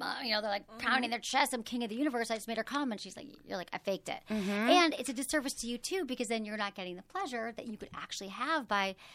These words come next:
Speaker 1: saying, "I'm not there yet, babe." And then, th-, like, believe me, if they're having sex with you, they wanna please you.
Speaker 2: Right.
Speaker 1: So faking it, I understand we've all done it for the same reasons. Like, "I want it done. It's not gonna happen. I don't wanna disappoint him." But that doesn't help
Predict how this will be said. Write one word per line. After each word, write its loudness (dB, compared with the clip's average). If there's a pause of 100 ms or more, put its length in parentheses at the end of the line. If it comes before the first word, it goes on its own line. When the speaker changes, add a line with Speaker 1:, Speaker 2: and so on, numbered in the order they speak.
(140)
Speaker 1:
saying, -4
"I'm -2
not 2
there 0
yet, 2
babe." -2
And -4
then, -2
th-, -10
like, -6 (220)
believe 0
me, 2
if -4
they're 0
having 0
sex 2
with -6
you, 2 (120)
they -4
wanna -6
please -10
you. -10 (120)
Speaker 2:
Right. -6
Speaker 1:
So 0
faking 4
it, 4 (640)
I 2
understand 4
we've -2
all 4
done 2
it -6
for -10
the -4
same 0
reasons. -6
Like, -12
"I -4
want -6
it -12
done. 6
It's -4
not -2
gonna -4
happen. 2
I 4
don't 0
wanna -2
disappoint -2
him." -2
But -8
that -4
doesn't -6
help -6